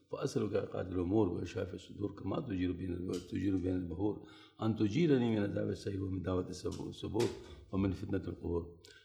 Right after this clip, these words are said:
اللهم ذا الحبل الشديد والأمر الرشيد، اصل کرم نے یوم الوعید والجنت یوم الخلود، مع المقربین شہود رکع سجود مفین، مفین بالوعود،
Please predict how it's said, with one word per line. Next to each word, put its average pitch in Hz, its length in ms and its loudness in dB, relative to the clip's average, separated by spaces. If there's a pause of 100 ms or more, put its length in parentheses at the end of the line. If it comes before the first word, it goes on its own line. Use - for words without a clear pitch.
(120)
اللهم 113 280 6
ذا 113 100 6
الحبل 120 360 0
الشديد 104 420 0
والأمر 101 320 0
الرشيد، 98 460 -2 (280)
اصل 127 340 0
کرم 107 200 2
نے 107 80 0
یوم 98 140 2
الوعید 95 360 2
والجنت 98 420 0
یوم 95 120 0
الخلود، 101 440 0 (380)
مع 101 100 0
المقربین 101 680 4
شہود 95 260 -2
رکع 92 280 -2
سجود 90 540 0
مفین، 92 340 -2 (120)
مفین 92 440 -2
بالوعود، 87 320 0